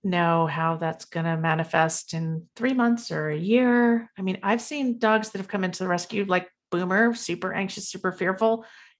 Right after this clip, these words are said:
and they blossom. I guess it goes back to the piece of resiliency. You know, how resilient is this dog and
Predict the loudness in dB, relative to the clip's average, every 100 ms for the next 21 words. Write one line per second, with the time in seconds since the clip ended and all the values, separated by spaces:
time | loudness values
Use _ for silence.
0 | _ -2 0 2 2 4 4 2 -6 -10
1 | -10 -4 0 0 2 2 4 0 0 -6
2 | -4 -6 -4 -4 -4 0 0 0 -2 -6
3 | -6 -8 -12 -20 -20 -20 -20 _ _ -12
4 | -8 -6 -6 -4 -2 0 0 0 0 -2
5 | -2 -4 -6 -4 -6 -4 0 4 4 2
6 | 0 -2 -8 -10